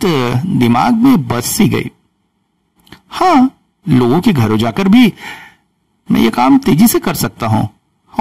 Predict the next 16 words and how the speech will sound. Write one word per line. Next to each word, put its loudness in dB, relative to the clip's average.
और -6
charges -4
भी 2
ज्यादा -2
लिए 2
जा 2
सकते -6
हैं, -2
क्योंकि -2
घर 0
आकर -6
काट -4
रहा -4
हूं। -4
After 0
all, 2